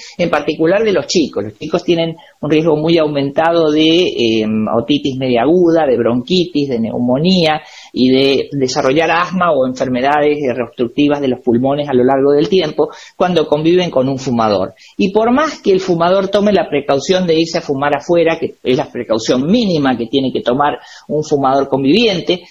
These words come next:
acá en Argentina hasta un, un cuarto de las personas que conviven con fumadores dicen que están expuestas al humo de tabaco de esos fumadores, aunque se tome esa precaución de fumar afuera,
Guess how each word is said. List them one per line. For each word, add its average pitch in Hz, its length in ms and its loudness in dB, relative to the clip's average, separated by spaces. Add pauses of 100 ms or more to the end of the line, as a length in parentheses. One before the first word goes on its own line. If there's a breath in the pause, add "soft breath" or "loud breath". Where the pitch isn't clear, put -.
(100)
acá 143 240 -2
en 175 60 -4
Argentina 170 760 -2
hasta - 240 -6
un, 147 220 -2 (100)
un 165 220 -8
cuarto 220 380 0
de 156 100 2
las 135 120 -2
personas 170 440 -4
que 175 140 -4
conviven 165 400 0
con 143 160 -4
fumadores 165 520 0
dicen 156 280 -6
que 143 60 -10
están 147 200 -4
expuestas 190 560 -2
al 143 160 2
humo 160 200 0
de 143 100 0
tabaco 160 560 0 (240 loud breath)
de 147 160 0
esos 151 240 -2
fumadores, 226 840 0
aunque 190 280 0
se 190 160 -2
tome 277 320 0
esa 185 260 -4
precaución 170 540 0
de 170 60 -4
fumar 165 360 -2
afuera, 226 420 0